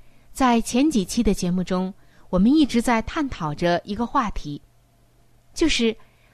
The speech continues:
当你和你的配偶出现了一些问题的时候，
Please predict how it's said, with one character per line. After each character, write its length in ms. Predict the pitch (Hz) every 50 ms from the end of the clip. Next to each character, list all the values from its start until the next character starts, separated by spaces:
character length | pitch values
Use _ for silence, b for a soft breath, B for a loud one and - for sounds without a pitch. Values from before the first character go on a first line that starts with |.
| b b
当 240 | - 339 349 349 311
你 160 | 240 196 175
和 160 | - - 247 262
你 120 | 233 180
的 140 | - 175 170
配 240 | - - 294 277 233
偶 240 | 180 156 147 147 - -
出 180 | - - 294
现 260 | 277 - 320 277 220
了 120 | 202 180 -
一 80 | 233
些 120 | 240 - 269
问 280 | 277 285 339 311 262
题 180 | 226 - - 165
的 80 | 180 180
时 160 | - - 165
候， 240 | - 165 147 -